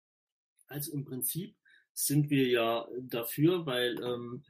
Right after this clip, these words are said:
jede Frau, sag ich mal, äh, sollte ja selbst über ihren Körper bestimmen können und braucht natürlich dafür Rat und Hilfe. Und warum soll es nicht in dieser Zeit dann auch,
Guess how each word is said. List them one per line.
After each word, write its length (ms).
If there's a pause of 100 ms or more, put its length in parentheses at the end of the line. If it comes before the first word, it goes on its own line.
(420)
jede 420
Frau, 440
sag 260
ich 200
mal, 400 (300)
äh, 60
sollte 300
ja 100
selbst 320
über 180
ihren 140
Körper 240
bestimmen 400
können 320 (340)
und 240
braucht 280
natürlich 400
dafür 360
Rat 240
und 100
Hilfe. 340
Und 240
warum 260
soll 180
es 120
nicht 120
in 120
dieser 300
Zeit 340
dann 140
auch, 220